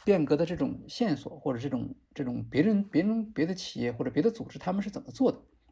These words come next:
呃，当你有了一个思想准备，或者看到一个案例的时候，呃，当这个变革来到你的面前的时候，那你就是一个，呃，有准备的这样的一个变革的参与者。这和一个，呃，没有准备的变革参与者，他在，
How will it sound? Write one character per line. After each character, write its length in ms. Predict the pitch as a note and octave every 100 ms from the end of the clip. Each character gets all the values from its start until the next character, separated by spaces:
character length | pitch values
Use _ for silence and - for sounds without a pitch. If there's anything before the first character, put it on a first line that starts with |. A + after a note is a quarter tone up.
| _ -
呃， 160 | - - - -
当 160 | B3
你 60 | C4+
有 160 | D#3
了 80 | A2
一 80 | C3+
个 120 | F3+
思 140 | F3 A3
想 140 | A3+
准 200 | - -
备， 140 | D3
或 140 | C#3 D3
者 60 |
看 200 | C3+ B3
到 140 | G#3 C3+
一 100 | B2+
个 80 | -
案 160 | E3+
例 100 | E3+
的 80 | A#2
时 140 | A2+
候， 160 | - - _ _ - _ _
呃， 120 | -
当 180 | - A3
这 120 | F3
个 40 | E3+
变 220 | F#3+ D#3+
革 140 | B2+
来 160 | C3+ B2+
到 100 | D#3+
你 80 | B2+
的 100 | -
面 160 | E3+
前 80 | B2+
的 80 | A2
时 140 | A2
候， 100 | - -
那 140 | B2
你 100 | A2+
就 140 | G#2+ A#2+
是 120 | A#2
一 120 | A2+
个， 200 | G#2+ A2+ - - _ _ _ _ _ _ -
呃， 120 | -
有 160 | C#3
准 320 | G3+ - - A#2+
备 160 | G#3+ G#3+
的 120 | - - - - - - -
这 120 | -
样 120 | B2 A2
的 80 |
一 160 | A2 G#2+ -
个 500 | - A#2 G#2 - -
变 200 | - C#3+
革 100 | A2
的 60 | A#2+
参 240 | A2+ C3+
与 40 | B2
者。 120 | - - -
这 100 | A3
和 120 | G3
一 100 | F#3+
个， 300 | F#3 F3+ - - - _ -
呃， 220 | B2 A2+ A2+
没 100 | E3
有 120 | C4+
准 160 | C4 G2
备 100 | B2+
的 80 |
变 160 | A#2+ C3
革 80 | A#2+
参 200 | A#2 A#2
与 40 |
者， 120 | A2+ A#2
他 160 | B2
在， 500 | B2+ A#2 A2 A2 G#2